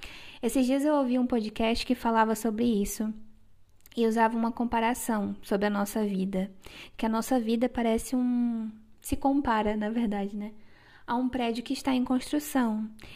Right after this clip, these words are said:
e que nós devemos ouvir, pedir conselhos ou se justificar, não totalmente, né, porque tem coisas que fazem sentido pra você, que são entre você e Deus,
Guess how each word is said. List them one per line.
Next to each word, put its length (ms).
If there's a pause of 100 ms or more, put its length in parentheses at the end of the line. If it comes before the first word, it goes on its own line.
e 60
que 120
nós 220
devemos 480
ouvir, 640
pedir 360
conselhos 840
ou 140
se 500
justificar, 760
não 240
totalmente, 1000 (520)
né, 220
porque 180
tem 160
coisas 320
que 140
fazem 300
sentido 540
pra 260
você, 680 (580)
que 160
são 280
entre 180
você 360
e 60
Deus, 540